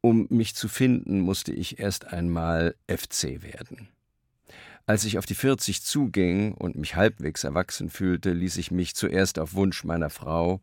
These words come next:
Christian nennen. Auf den Schriften sollte der Doppelname ohne Bindestrich stehen. Ich wollte meinen eigenen Namen nicht mehr verstümmeln und verleugnen. Anders beim dritten Vornamen.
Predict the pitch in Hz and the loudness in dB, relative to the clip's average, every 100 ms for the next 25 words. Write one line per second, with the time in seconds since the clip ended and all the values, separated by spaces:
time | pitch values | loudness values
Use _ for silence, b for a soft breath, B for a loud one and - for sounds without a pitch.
0 | _ - - 104 - - - - - - | _ -12 -6 -6 -6 -10 -8 -6 -6 -8
1 | - - _ _ _ _ _ B B B | -10 -14 _ _ _ _ _ B B B
2 | B - 120 - 156 - - 135 139 - | B 0 2 4 2 2 0 2 2 2
3 | 101 110 110 92 90 104 101 101 95 87 | 4 4 4 2 4 4 2 4 4 4
4 | 87 92 87 90 87 87 82 73 - - | 4 4 2 0 0 0 -2 -2 -6 -10
5 | - - - 71 69 80 - _ _ _ | -12 -10 -8 -8 -8 -10 -16 _ _ _
6 | _ - 120 127 117 107 95 95 98 101 | _ 0 4 6 6 4 6 4 4 0
7 | 104 92 90 80 82 87 87 110 92 - | 2 0 0 2 2 2 2 0 -2 -4
8 | 85 78 - - 90 85 87 - - 95 | -4 -4 -4 0 2 2 0 -2 -4 -2
9 | 76 58 - - - _ _ _ _ b | -2 -4 -8 -8 -10 _ _ _ _ b
10 | b b b 117 120 117 110 - - - | b b b 4 6 4 2 -2 -8 -2
11 | 92 90 82 - - - - 71 62 55 | 0 0 -2 -4 -6 -8 -6 -6 -6 -6
12 | 55 78 | -8 -8